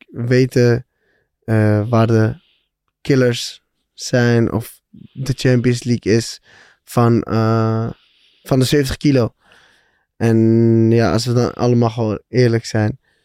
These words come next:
dan weten we dat, eh, killers als Chingis, Alazov,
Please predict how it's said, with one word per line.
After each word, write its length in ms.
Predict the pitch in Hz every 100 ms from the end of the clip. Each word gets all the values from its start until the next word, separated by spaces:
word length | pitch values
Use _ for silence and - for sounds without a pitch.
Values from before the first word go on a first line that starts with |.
| _ _ _
dan 260 | 113 110
weten 300 | 107 110 113
we 80 | 107
dat, 180 | 104 104 -
eh, 580 | 110 107 104 104 104 113 139 _ _ _ _ _
killers 380 | - 120 110 110
als 360 | 113 110 - -
Chingis, 540 | - 117 117 113 110 -
Alazov, 500 | 107 107 110 107